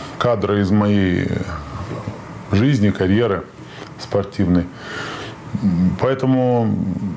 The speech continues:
я отношусь к этому абсолютно спокойно. Особенно дети.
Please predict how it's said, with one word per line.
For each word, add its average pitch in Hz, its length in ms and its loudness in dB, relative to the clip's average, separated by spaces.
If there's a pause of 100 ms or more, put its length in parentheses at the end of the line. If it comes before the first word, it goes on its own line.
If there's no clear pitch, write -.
(1400)
я 101 220 4
отношусь 120 380 -2
к - 60 -2
этому 117 320 2
абсолютно 113 420 -2
спокойно. - 520 -2 (1040)
Особенно 143 440 2
дети. 90 380 0